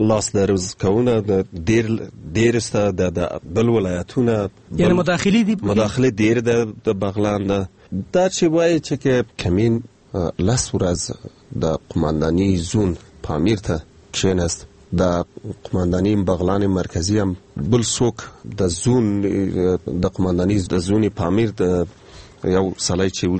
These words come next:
Speaker 1: هغه ځای من حیث سرپرست معرفي سوی، بیا هم د پوښتنه د حکومت کوي چې
Speaker 2: مهم.
Speaker 1: ولې قماندان کمین د زون خش-، خشه کوي؟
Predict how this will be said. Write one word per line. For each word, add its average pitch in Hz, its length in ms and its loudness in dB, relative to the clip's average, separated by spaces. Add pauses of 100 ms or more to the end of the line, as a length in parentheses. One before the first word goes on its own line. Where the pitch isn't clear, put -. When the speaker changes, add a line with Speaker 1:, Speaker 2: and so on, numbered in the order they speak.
(400)
Speaker 1:
هغه 90 160 0
ځای 92 220 0 (300)
من 87 160 0 (140)
حیث 98 320 0 (520)
سرپرست 90 680 0 (380)
معرفي 85 320 -2
سوی، 107 420 0 (360)
بیا 165 280 2
هم 165 360 -2 (440)
د 110 40 2
پوښتنه 127 500 0
د 104 100 0
حکومت 98 560 -2
کوي 67 240 -4
چې - 100 -12 (300)
Speaker 2:
مهم. 175 300 4
Speaker 1:
ولې 147 220 2 (100)
قماندان 90 340 0
کمین 87 380 -2
د 85 240 0 (120)
زون 87 240 -2 (220)
خش-، - 220 -2 (240)
خشه - 280 -2
کوي؟ - 180 -10